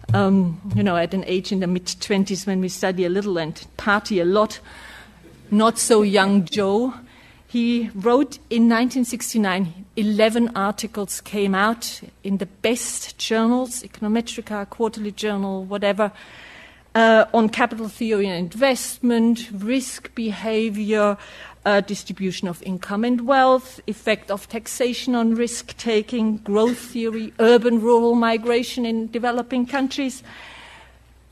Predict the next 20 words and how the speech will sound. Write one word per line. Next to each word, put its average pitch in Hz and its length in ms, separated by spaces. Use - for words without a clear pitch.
Things 262 400
that 220 220
led 202 240
directly 208 600
to 185 460
his 170 340
John 196 300
Bates 170 340
Clark 220 400
Medal, 196 360
which 180 200
is 180 280
basically 185 420
the 165 140
Nobel 180 360
Prize 180 460
for 185 180
under 202 240
forty-year-olds, 190 1000
and 170 240